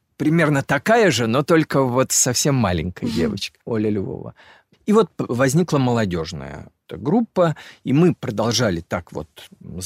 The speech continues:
Speaker 1: заниматься, были у нас какие-то планы, пытались добиться, найти какое-то помещение где-то в Зеленограде, потому что, ну, любое учреждение, и тем более учреждение образовательное, тогда немножечко всё по-другому было, может быть, попроще,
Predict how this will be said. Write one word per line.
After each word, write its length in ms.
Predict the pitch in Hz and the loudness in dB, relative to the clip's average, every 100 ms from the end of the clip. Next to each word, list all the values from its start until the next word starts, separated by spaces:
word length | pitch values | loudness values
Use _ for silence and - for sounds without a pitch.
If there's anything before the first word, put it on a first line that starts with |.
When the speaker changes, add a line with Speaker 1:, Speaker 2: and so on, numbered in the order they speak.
| 95 | -4
Speaker 1:
заниматься, 920 | 95 139 220 196 - - 156 151 139 - - - | -2 2 2 0 -2 0 2 2 0 -4 -18 -6
были 160 | 131 117 | -2 0
у 40 | |
нас 180 | 101 92 | 0 -4
какие-то 380 | - 101 98 - | -8 -12 -8 -8
планы, 800 | - 151 190 180 165 160 151 135 - - _ | 0 2 4 4 4 2 0 -4 -12 -20 _
пытались 640 | 120 - 120 110 104 - - | -4 0 0 2 0 -2 -2
добиться, 960 | 95 98 98 - - - 90 87 90 87 | -4 -4 -4 -4 -4 -4 -8 -10 -12 -8
найти 300 | 107 110 107 | -4 -4 -4
какое-то 400 | - 95 101 - | -8 -4 -4 -4
помещение 1040 | 104 113 120 - 165 190 175 160 151 147 139 - - - | -6 -4 -2 0 2 4 4 2 0 -2 -4 -14 -20 -12
где-то 380 | 120 110 131 127 | -6 -4 -2 -2
в 40 | 110 | -4
Зеленограде, 600 | 120 120 123 120 123 110 | -2 -2 -2 0 0 -2
потому 360 | - 104 104 | -4 -4 -2
что, 240 | 104 - 98 | -4 -6 -4
ну, 500 | 95 104 107 101 95 - | -2 -2 -4 -4 -8 -8
любое 420 | 120 135 139 127 | -4 -2 2 2
учреждение, 1200 | 113 127 113 107 143 190 180 151 131 120 107 104 | 0 -2 -4 -2 0 2 2 2 0 -2 -2 -4
и 40 | |
тем 180 | 98 117 | -4 -2
более 320 | 113 107 104 | -2 -2 -2
учреждение 760 | 101 101 110 - 120 104 101 95 | -4 -6 -10 -10 -8 -6 -4 -4
образовательное, 800 | 85 101 110 147 175 - 131 113 | -6 -4 -2 -2 -2 -4 -4 -4
тогда 280 | - 127 143 | -4 -4 -2
немножечко 460 | 147 151 151 - - | -2 -2 -4 -6 -8
всё 160 | - | -10
по-другому 520 | - - 151 226 226 | -8 -8 -4 -4 -4
было, 300 | 127 113 101 | -2 -2 -2
может 340 | 95 - 135 120 | -4 -6 -6 -6
быть, 140 | 117 | -6
попроще, 800 | - 135 180 254 185 - 92 | -6 -6 -4 -4 -4 -4 -6